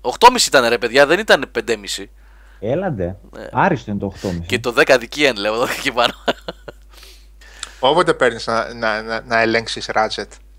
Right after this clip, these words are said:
Speaker 3: παίρνει αυτό με τα δεκάρια.
Speaker 1: Αδικημένο το Uncharted τρία, λέει, από τον κύριο Γιώργο. Ναι, ακούστε,
Speaker 3: Α,
Speaker 1: να σας πω
Speaker 3: ο κύριος
Speaker 1: κάτι.
Speaker 3: Γιώργος είναι αδικημένος από το
Speaker 1: Ακούστε,
Speaker 3: Uncharted τρία, γιατί
Speaker 1: ο
Speaker 3: τον
Speaker 1: κύριος
Speaker 3: έβαλε
Speaker 1: Γιώργος,
Speaker 3: στο
Speaker 1: ακούστε,
Speaker 3: παιχνίδι.
Speaker 1: ακούστε να σας πω κάτι. Ο κύριος Γιώργος,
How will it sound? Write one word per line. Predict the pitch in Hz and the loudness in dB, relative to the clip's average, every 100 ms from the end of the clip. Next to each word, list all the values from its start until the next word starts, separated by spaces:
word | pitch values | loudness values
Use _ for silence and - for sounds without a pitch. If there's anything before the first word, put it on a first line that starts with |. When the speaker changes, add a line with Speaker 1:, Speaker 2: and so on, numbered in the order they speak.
| - - - | -16 -10 -2
Speaker 3:
παίρνει | 117 110 107 | -2 0 -6
αυτό | - 113 | -6 -6
με | 104 | -4
τα | 98 | -4
δεκάρια. | 101 - 92 101 | -4 -4 0 2
Speaker 1:
Αδικημένο | 123 123 123 143 - | 2 0 0 4 4
το | - 131 | 6 4
Uncharted | - 165 147 | 6 4 2
τρία, | - 156 151 | -2 4 6
λέει, | 131 | 6
από | 165 | 2
τον | 131 | 0
κύριο | 127 151 | -4 -2
Γιώργο. | 127 135 120 110 | -2 -2 -4 -6
Ναι, | 113 - | -8 -4
ακούστε, | 104 - 165 | -4 0 2
Speaker 3:
Α, | 120 | 2
Speaker 1:
να | |
σας | 123 - | 2 -4
πω | 147 | 2
Speaker 3:
ο | |
κύριος | 143 170 | 6 6
Speaker 1:
κάτι. | 151 | 4
Speaker 3:
Γιώργος | 165 170 160 | 0 2 2
είναι | 143 | 0
αδικημένος | 123 117 110 110 - | 0 -2 -4 -8 -8
από | - | -2
το | |
Speaker 1:
Ακούστε, | 117 117 123 120 | 0 0 -2 -2
Speaker 3:
Uncharted | - | -4
τρία, | 143 | 0
γιατί | 160 151 | 2 2
Speaker 1:
ο | |
Speaker 3:
τον | 156 | 2
Speaker 1:
κύριος | 147 160 | 4 8
Speaker 3:
έβαλε | 165 156 | 8 6
Speaker 1:
Γιώργος, | 147 147 143 | 4 4 4
Speaker 3:
στο | 139 123 | 0 -2
Speaker 1:
ακούστε, | 151 139 | -2 -2
Speaker 3:
παιχνίδι. | 110 104 - | -2 -2 -4
Speaker 1:
ακούστε | 98 - 143 | -6 -4 0
να | 135 | 0
σας | 110 | 0
πω | - | -8
κάτι. | 113 110 - | -4 -4 -6
Ο | - 101 | -14 -10
κύριος | - 147 151 113 | -4 0 0 0
Γιώργος, | 113 107 101 127 - | -4 -4 -6 -8 -10